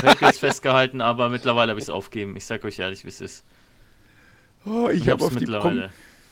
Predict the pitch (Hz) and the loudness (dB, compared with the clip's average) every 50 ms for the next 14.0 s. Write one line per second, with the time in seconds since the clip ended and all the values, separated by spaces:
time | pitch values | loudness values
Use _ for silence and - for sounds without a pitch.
0 | _ _ - 165 156 175 165 160 170 143 - - 180 143 - 151 156 147 139 135 | _ _ -8 -4 -2 0 4 4 4 4 4 2 -2 0 2 2 2 2 0 0
1 | 139 156 165 165 160 - - - - - - - - - - - - - 160 147 | -2 -2 -2 -2 -4 -4 -6 -10 -8 -6 -6 -6 -6 -10 -12 -10 -8 -6 -4 -4
2 | - - - 131 139 139 151 - 160 147 143 135 131 - 123 135 139 135 123 123 | -4 -2 0 0 2 2 0 0 -2 -4 -4 -4 -6 -4 -4 -4 -4 -4 -4 -4
3 | 120 135 143 - - 143 135 127 135 147 151 147 - - 127 117 113 131 135 151 | -4 -4 -4 -2 -2 0 2 2 2 2 2 0 -2 -2 0 2 2 2 0 0
4 | 131 117 120 - - - 98 92 - 175 - - 156 151 247 - 196 208 214 214 | -2 -2 -4 -4 -4 -4 -2 -2 0 0 0 2 4 4 4 4 4 4 4 6
5 | 220 214 208 202 - 202 226 269 247 185 - 185 - - 202 202 - 208 202 - | 6 6 4 4 2 2 0 0 0 -2 -4 -4 -2 -2 0 2 2 2 2 2
6 | - 180 214 220 - 220 202 190 190 208 - 202 190 175 - 185 170 - - 165 | 2 0 0 0 2 4 6 6 6 6 4 2 2 2 2 0 -2 -2 -4 -8
7 | - 160 - - - 185 226 262 277 285 262 - 175 170 165 - - 151 139 - | -8 -10 -8 0 2 4 4 4 4 2 0 0 -2 -4 -6 -6 -6 -6 -6 -4
8 | - 131 131 143 151 - _ _ - - 269 - - - - 247 - - - - | -2 -2 -2 -2 -2 -6 _ _ -6 -4 -4 -2 0 2 0 0 0 -2 -4 -6
9 | - _ _ - 180 196 196 - 226 - - 202 226 247 233 220 226 214 190 180 | -6 _ _ 4 4 4 6 6 4 6 6 6 6 6 6 6 6 6 6 4
10 | 202 196 202 - 185 180 175 - - - - 233 302 320 - - - - 269 240 | 4 2 2 0 -2 -2 -2 -2 -2 2 4 4 4 4 2 -2 -2 0 0 0
11 | - - - - 220 208 - - - 202 208 247 254 254 277 247 - - 208 185 | -2 -4 -8 -10 -10 -8 -8 2 6 6 6 6 6 2 -2 -4 -2 0 0 0
12 | 175 170 165 156 156 - 180 - - 208 190 - - 185 - - - 175 190 196 | 0 0 -2 -2 -4 -6 -4 0 2 0 2 2 0 -4 -2 2 4 6 6 6
13 | 196 175 160 151 170 175 170 165 151 160 165 170 160 160 151 123 107 113 113 113 | 4 4 4 2 2 2 2 0 0 0 0 0 0 -2 -4 -4 -2 -2 -2 -4